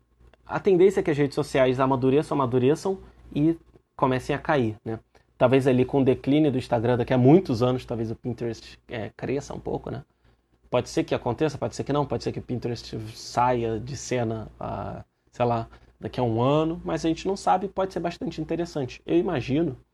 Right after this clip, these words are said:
que profissionais assim que trabalham com o visual,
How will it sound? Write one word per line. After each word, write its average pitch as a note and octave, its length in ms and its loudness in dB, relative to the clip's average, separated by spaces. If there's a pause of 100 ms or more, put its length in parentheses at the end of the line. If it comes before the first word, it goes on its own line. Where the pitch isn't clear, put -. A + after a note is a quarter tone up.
(560)
que A2+ 600 0 (120)
profissionais B2+ 540 -2
assim C3 200 -2
que C3+ 100 -8
trabalham C#3 540 4
com B2+ 200 -2
o A#2 40 -2
visual, A2+ 500 -4